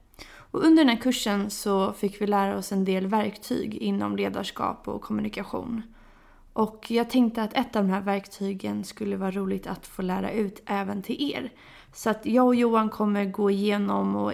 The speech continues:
illustrera, eh, det verktyget som kallas för upplevelsekuben. Om ni föreställer er en kub och sen så att ni sätter ett kors mitt i.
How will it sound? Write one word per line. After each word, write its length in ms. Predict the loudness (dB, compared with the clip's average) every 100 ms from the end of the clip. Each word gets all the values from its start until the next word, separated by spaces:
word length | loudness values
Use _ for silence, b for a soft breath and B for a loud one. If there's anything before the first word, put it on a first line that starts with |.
| -2
illustrera, 720 | 0 0 -2 0 0 0 -2 -6 _ _ -2
eh, 240 | 0 2
det 200 | 0 2
verktyget 720 | 2 0 -2 -8 -8 -8 -10
som 440 | -10 -8 -6 -6 -8 -12 -14
kallas 400 | -10 -10 -10 -12
för 140 | -12 -10 -8
upplevelsekuben. 1160 | -8 -4 -4 -2 -6 -8 -4 -2 -2 -6 -8 -12 _ b b b b b b -16
Om 220 | -2 2
ni 100 | 2
föreställer 720 | 4 4 4 2 0 2 2
er 180 | 2 0
en 260 | -2 -4 -6 -12 _
kub 480 | -4 -2 0 -4 -12 -12
och 120 | -6
sen 200 | -4 -4
så 100 | -6
att 100 | -8
ni 100 | -8
sätter 320 | -8 -8 -8
ett 180 | -10 -12 -16
kors 440 | -10 -8 -8 -10 -10
mitt 300 | -10 -10 -8
i. 220 | -6 -6